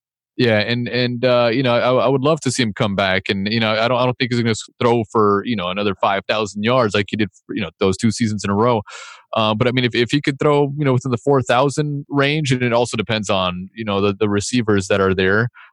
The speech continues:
Obviously, he had, uh, you know, one of your favorite players there, Antonio Brown, on the team. Um, but, uh, you know, I, I, I want him to come back. I want him to be successful. I want the Steelers, uh, you know, to win that division for you, Ben. I want them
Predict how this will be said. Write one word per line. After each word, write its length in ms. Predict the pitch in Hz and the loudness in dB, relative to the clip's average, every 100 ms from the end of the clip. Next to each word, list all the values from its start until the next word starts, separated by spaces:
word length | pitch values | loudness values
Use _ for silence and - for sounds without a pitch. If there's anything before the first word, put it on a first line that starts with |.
| - | -2
Obviously, 400 | 104 104 - 110 | 0 0 0 -2
he 160 | 101 95 | 0 -2
had, 400 | 107 95 92 92 | -2 -2 -2 -2
uh, 300 | 90 80 90 _ _ | -2 -4 -8 _ _
you 60 | 101 | -4
know, 80 | |
one 120 | 90 98 | 0 -2
of 20 | |
your 80 | 92 | 0
favorite 260 | 123 123 - | 2 2 2
players 240 | 107 101 | 2 2
there, 120 | 104 | 2
Antonio 380 | 101 95 110 104 | 2 0 0 0
Brown, 380 | 98 147 120 104 - - _ - | 0 0 -2 -4 -14 -20 _ -4
on 160 | 117 | -2
the 60 | 104 | -2
team. 340 | - 107 104 101 _ - _ - | -2 -2 -2 -6 _ -20 _ -2
Um, 500 | 107 101 98 98 95 _ _ | 2 2 2 0 -6 _ _
but, 240 | 120 110 101 - 123 | 0 0 -2 -4 0
uh, 200 | 107 107 | 2 2
you 80 | 151 | 2
know, 80 | |
I, 160 | 117 131 | 2 2
I, 140 | 127 127 110 | 2 0 2
I 20 | |
want 180 | 123 143 | 2 -2
him 60 | 135 | -4
to 100 | - | -4
come 140 | 131 | 0
back. 240 | 139 135 127 | 2 2 0
I 40 | |
want 120 | 117 | -2
him 20 | 117 | 0
to 60 | 120 | 0
be 40 | |
successful. 640 | - 98 139 127 - 135 | 0 0 0 0 -2 -2
I 140 | 107 107 | -2 -2
want 300 | 107 107 - | -2 -4 -4
the 60 | 101 | -8
Steelers, 720 | - 151 156 143 139 135 - - - _ | -6 -2 2 4 2 0 -6 -18 -20 _
uh, 380 | 110 104 101 98 - | 0 2 4 2 0
you 80 | 113 | -2
know, 100 | 95 | 0
to 100 | 107 | 0
win 200 | 104 170 | 0 2
that 140 | 156 139 | 0 0
division 420 | 143 143 143 135 | 0 0 -2 -6
for 240 | 170 147 | -4 0
you, 100 | 147 | 0
Ben. 300 | 139 139 147 | 0 0 0
I 140 | 139 113 | 0 0
want 180 | 123 | 0
them 100 | 120 | -2